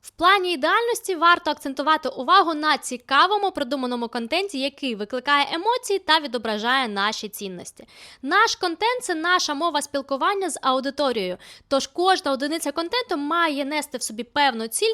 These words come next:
та певний сенс, який ми хочемо донести до інших. Саме такий контент викликає на взаємодію, привертає увагу, формує довіру та емоційний зв'язок з аудиторією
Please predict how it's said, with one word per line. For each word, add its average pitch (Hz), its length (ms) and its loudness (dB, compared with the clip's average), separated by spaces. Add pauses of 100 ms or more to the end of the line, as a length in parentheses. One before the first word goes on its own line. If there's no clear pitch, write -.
та 285 100 4 (120)
певний 285 520 -2
сенс, 370 420 -2
який 294 240 -4
ми 294 120 -2
хочемо 294 420 -4
донести 233 600 -6
до 214 300 0 (140)
інших. 208 440 -6 (1000)
Саме 440 320 4
такий 381 480 2
контент 254 720 0
викликає 240 580 0
на 202 200 0
взаємодію, 277 800 0
привертає 226 680 -2
увагу, 330 560 2
формує 240 500 -6
довіру 226 520 -6
та 214 160 -6
емоційний 220 460 -6
зв'язок 202 340 -6
з - 100 -14
аудиторією 403 680 -2